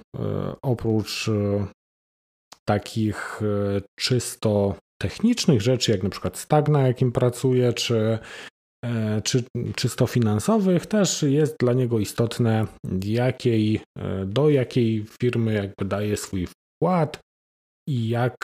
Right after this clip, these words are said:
to ocenia z punktu widzenia moralnego. Więc bardzo fajna prezentacja, polecam sobie, e, obejrzeć.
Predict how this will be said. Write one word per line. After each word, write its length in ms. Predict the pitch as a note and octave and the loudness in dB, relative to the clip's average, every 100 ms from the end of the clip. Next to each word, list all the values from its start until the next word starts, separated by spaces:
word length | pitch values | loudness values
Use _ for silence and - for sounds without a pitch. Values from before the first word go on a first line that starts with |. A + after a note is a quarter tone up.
| - | -4
to 280 | A2+ A2 A2+ | 0 2 0
ocenia 540 | G#2+ - A2 G#2+ G#2 | -4 -4 -2 0 -2
z 280 | - - A2 G#2 G2+ F#2+ F#2 _ | -4 -6 -2 0 0 -2 -4 _
punktu 340 | A#2 A2+ - G#2 | -2 -2 -2 -2
widzenia 400 | F#2+ G#2 G#2 G2 | 0 0 2 2
moralnego. 720 | G2+ G#2 G2+ G2+ F#2 E2+ F#2+ | 2 2 4 2 2 0 -4
Więc 320 | F#3 F3+ B2+ A#2+ | -2 -2 -2 0
bardzo 320 | C3+ B2 B2 | 0 0 0
fajna 300 | C3 A#2 G#2+ | 0 0 0
prezentacja, 640 | - G2+ G2 A#2+ A2 A2 | 0 0 0 -2 -2 -4
polecam 480 | - G2 F#2+ - F#2+ | -2 -4 -4 -4 -6
sobie, 280 | G2+ F#2 F2+ | -4 -2 -2
e, 60 | F#2 _ E2 F#2 F2+ - | -6 _ -8 -4 -4 0
obejrzeć. 680 | C#3+ F#2 E2+ G#2 F3+ G3 | 2 4 2 2 2 0